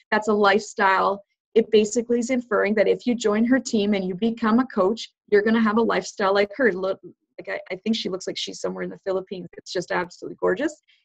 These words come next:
And then the last is two women hugging or their arms around each other with coaches. It gives the suggestion that there's friends, there's colleagues, there's a trust there. Basically three pictures plus that post. And she has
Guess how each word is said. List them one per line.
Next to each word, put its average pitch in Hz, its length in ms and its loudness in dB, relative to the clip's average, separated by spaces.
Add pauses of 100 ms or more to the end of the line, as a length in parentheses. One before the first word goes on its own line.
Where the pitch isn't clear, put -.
(160)
And 247 80 4
then 262 80 6
the 247 100 6
last 254 460 2
is 220 240 4
two 277 160 -4
women 233 300 2
hugging 277 440 -2 (360)
or 208 60 0
their 214 120 -2
arms 247 260 0
around 247 260 0
each 240 120 -2
other 247 200 4
with 202 200 0
coaches. 277 460 -2
It 170 160 -2
gives 180 180 -6
the 180 80 -20
suggestion 233 600 -4
that - 220 -6
there's - 320 -10
friends, 277 480 0 (280)
there's 185 320 2 (100)
colleagues, 247 540 4
there's 185 160 -6
a 175 80 -12
trust - 560 -6
there. 214 280 2 (320)
Basically 269 500 4
three 320 240 4
pictures 208 680 -2
plus 269 240 -4
that 220 200 -2 (120)
post. 185 400 -2 (520)
And 220 200 2
she 277 280 2
has 220 320 2